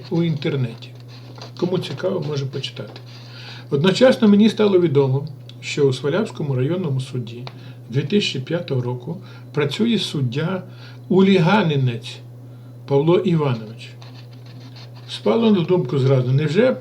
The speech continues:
просто однофамільці? А може родичі, може ще й близькі родичі? Хоч таке буває, а може й не буває.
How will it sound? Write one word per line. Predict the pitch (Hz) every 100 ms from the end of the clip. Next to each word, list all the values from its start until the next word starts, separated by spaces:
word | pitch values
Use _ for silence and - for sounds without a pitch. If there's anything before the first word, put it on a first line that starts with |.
| - -
просто | 180 185 180 165 147 - - - -
однофамільці? | 165 160 190 - 175 135 - - 135 - - - - - - -
А | - 156
може | 165 151 147
родичі, | 156 214 220 - 190 180 - -
може | 151 147
ще | 139 -
й | 151
близькі | 123 139 131 - 170
родичі? | 202 208 175 - 170 - - - - - - - - - - - - - - -
Хоч | - 139
таке | 165 - 160 143 127 127 - - - - - - - - - - - - - -
буває, | 131 135 190 214 180 120
а |
може | 147 131
й | 131
не | 123
буває. | 117 120 175 208